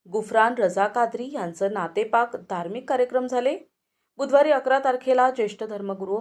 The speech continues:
हजरत सय्यद मोहम्मद मेहमूद अशरफ यांचा बयान संपन्न झाले. गुरुवारी बारा तारखेला मुख्य दिवशी सायंकाळी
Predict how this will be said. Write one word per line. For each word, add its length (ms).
हजरत 300
सय्यद 480
मोहम्मद 360
मेहमूद 440
अशरफ 460
यांचा 380
बयान 460
संपन्न 400
झाले. 320
गुरुवारी 360
बारा 280
तारखेला 500
मुख्य 420
दिवशी 500
सायंकाळी 720